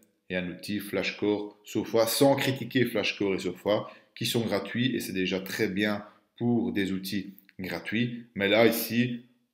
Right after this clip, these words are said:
on rentre dans un tas d'informations supplémentaires. Et je te rappelle que, que ce soit en pré-match ou en live, qu'est-ce qui est le plus important ? C'est d'avoir un avantage sur le reste du marché.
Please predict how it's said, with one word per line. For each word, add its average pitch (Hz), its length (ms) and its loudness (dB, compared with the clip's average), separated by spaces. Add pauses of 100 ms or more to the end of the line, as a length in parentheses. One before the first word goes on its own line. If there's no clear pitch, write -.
(140)
on 107 120 0
rentre 110 320 2
dans 104 500 2
un 98 140 -4
tas 131 200 4
d'informations 120 840 0
supplémentaires. 92 800 -2 (640)
Et - 80 -6
je - 100 -6
te 117 60 2
rappelle 117 560 6
que, 110 500 4
que - 80 -8
ce 104 140 -4
soit 110 340 2
en 101 520 -2
pré-match 101 800 -4
ou 104 160 -2
en 95 80 0
live, 107 340 2 (640)
qu'est-ce 123 200 -2
qui 113 100 0
est 101 40 4
le - 60 -4
plus 104 160 -4
important ? 95 640 -6 (460)
C'est 101 180 -4
d'avoir 107 800 4 (460)
un 107 180 -2
avantage 104 720 0
sur 95 220 -4
le 92 80 2
reste 104 340 -2
du 95 140 -2
marché. 95 480 -4